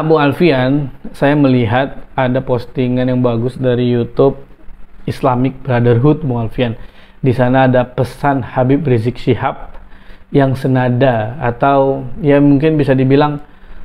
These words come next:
senyawa lah dengan apa yang sering Bung Alfian sampaikan. Di situ tegas pesan Habib Rizik Syihab, "Jangan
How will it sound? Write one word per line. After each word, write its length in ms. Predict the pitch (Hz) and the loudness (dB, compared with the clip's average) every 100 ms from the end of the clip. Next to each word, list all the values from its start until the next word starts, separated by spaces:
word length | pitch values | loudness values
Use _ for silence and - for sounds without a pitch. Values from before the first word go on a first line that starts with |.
| - - | -16 -8
senyawa 640 | - 165 156 147 160 139 | 2 4 4 4 2 2
lah 100 | 107 113 | -2 -2
dengan 240 | 135 139 | 0 0
apa 240 | 135 127 | 0 2
yang 80 | 143 | 0
sering 320 | 139 135 135 | 0 0 0
Bung 160 | 131 127 | 2 0
Alfian 240 | 123 131 | 0 -2
sampaikan. 800 | 120 - 117 117 117 117 120 110 107 | -2 -2 -4 -2 -2 0 -2 -2 -8
Di 80 | - | -4
situ 320 | 127 143 156 | -2 0 0
tegas 480 | - 151 165 - - - - - - - - | 2 2 2 -2 -12 -14 -16 -18 -18 -6 -4
pesan 320 | - 170 156 | 0 -2 0
Habib 320 | 139 156 185 | 0 0 2
Rizik 320 | 156 131 123 | 2 2 0
Syihab, 560 | 143 120 165 - - - - - | 0 2 0 -4 -16 -16 -16 -6
"Jangan 800 | 139 123 143 143 143 160 180 180 | 0 2 2 2 2 4 4 2